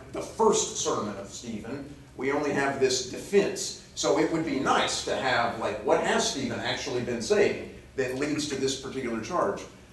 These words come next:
Uh, could he have been reflecting on that saying of Jesus in John chapter two about, you know, the uh,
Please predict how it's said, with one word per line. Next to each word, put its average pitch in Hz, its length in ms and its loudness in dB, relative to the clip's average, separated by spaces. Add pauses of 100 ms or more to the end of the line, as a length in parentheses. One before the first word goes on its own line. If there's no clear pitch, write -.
(140)
Uh, 104 300 2 (260)
could 175 300 2
he 180 180 0
have 160 240 2
been 160 260 2
reflecting 156 640 2
on 147 540 0
that 131 200 2
saying 143 840 0
of 123 180 2
Jesus 151 420 -2
in 120 120 -4
John 123 240 -2
chapter 117 260 -4
two 233 440 -6 (440)
about, - 640 6
you 104 60 -8
know, 98 260 -2
the - 200 -10 (640)
uh, 95 140 -4